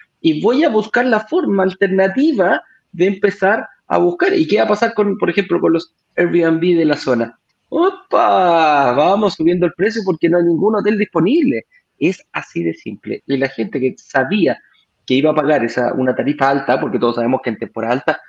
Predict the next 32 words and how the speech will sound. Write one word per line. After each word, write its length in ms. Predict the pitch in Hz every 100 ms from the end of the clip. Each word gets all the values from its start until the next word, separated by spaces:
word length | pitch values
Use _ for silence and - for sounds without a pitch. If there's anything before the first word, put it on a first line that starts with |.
| _
el 120 | - -
precio 300 | 107 107 117
sube 400 | - 147 143 190
por, 280 | - 110 -
por 160 | 101 98
el, 180 | 85 -
por 120 | 98
la 140 | 101
alta 260 | 104 - 139
demanda, 500 | 214 190 170 208 240 _ _ _
bueno, 360 | 359 403 240 - -
también 320 | 143 139 208
nos 140 | 190
hace 160 | 101 -
subir 280 | - 180 196
a 40 |
nosotros 440 | 185 180 202 - 220 _ _ _
nuestro, 680 | 117 165 165 147 139 135 135
nuestro 640 | 139 143 - 131 131 131 117
valor 340 | 123 143 185
de 120 | 165
ticket. 340 | - - - -
Entonces, 380 | 113 175 175 208 - _ _ -
hay 140 | 180
muchas 400 | 180 180 233 233
cosas, 240 | - 196 147
muchos 600 | 143 165 214 233 - _
puntos 420 | - 214 196 151 -
que 100 | 156
hay 120 | 156
que 80 | 165
analizar 540 | 151 131 - 160 -